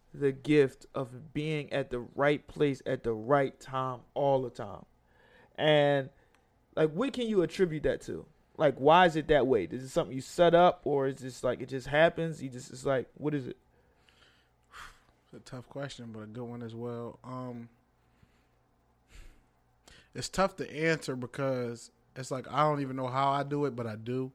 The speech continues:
Speaker 1: Mm-hmm.
Speaker 2: I, like, honestly, I kinda subliminally do it, and then it really happens, and I'll be like, "Oh, shit.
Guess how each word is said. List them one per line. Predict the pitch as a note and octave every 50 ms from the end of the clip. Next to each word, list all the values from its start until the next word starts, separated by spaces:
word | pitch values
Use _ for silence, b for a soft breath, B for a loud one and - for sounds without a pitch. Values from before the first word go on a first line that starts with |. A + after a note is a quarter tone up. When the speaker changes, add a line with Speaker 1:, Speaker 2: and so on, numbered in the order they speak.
| b b b b b
Speaker 1:
Mm-hmm. | D3 B2+ A#2+ A#2
Speaker 2:
I, | A#2+ C3
like, | C3 B2+ C3 A#2+ - -
honestly, | D3 E3 F#3 F#3+ F#3+ F3+ - - E3 D#3+ E3 D#3 - -
I | B2+ C#3
kinda | - E3 D#3+ D3+ D3 C#3 C3+ C3 C3+ _ _ _ _ _ _ _ _ _ _ _ _ _ _ _ _ _
subliminally | - - - C3+ A#2 A2+ A#2 B2+ C#3+ D3+ D3 C3+ C3 B2 A#2+ A#2 A2+ A2+ A2 G#2+ - -
do | C3 C3 C3+ C3 B2
it, | A#2 G#2+ -
and | A#2 A#2 A#2+ A#2+ A2+
then | B2 B2+ C3
it | B2 A#2
really | A2+ A#2+ C3 C3 B2+ A#2
happens, | A#2+ C3 C#3 C#3 C3+ - A#2+ A#2 A#2
and | B2 A#2+
I'll | B2+
be | B2 A#2+
like, | A2+ A2 G#2+ A#2
"Oh, | C#3 C3 A#2+ A2
shit. | - - - - - - C#3+ C#3 A2 -